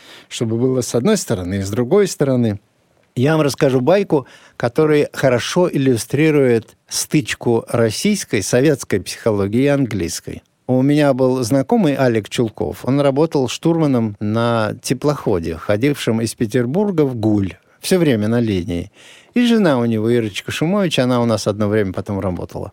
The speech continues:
Так вот, Алик в конце восьмидесятых решил бежать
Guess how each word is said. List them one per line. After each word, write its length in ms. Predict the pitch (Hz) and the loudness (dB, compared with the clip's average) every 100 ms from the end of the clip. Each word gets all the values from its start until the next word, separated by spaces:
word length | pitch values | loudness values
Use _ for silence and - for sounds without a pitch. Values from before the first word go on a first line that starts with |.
| _ _ | _ _
Так 160 | - 135 | -8 0
вот, 200 | 247 208 | 0 4
Алик 380 | 175 165 - - _ _ | 4 2 -2 -10 _ _
в 100 | - | -2
конце 300 | 147 139 233 | -2 2 0
восьмидесятых 960 | 165 143 120 110 - 95 90 92 - - | 0 0 0 -2 0 0 0 -4 -8 -4
решил 380 | 120 120 208 214 | -2 0 0 0
бежать 600 | 160 139 92 78 - - | 0 -2 -2 -8 -10 -18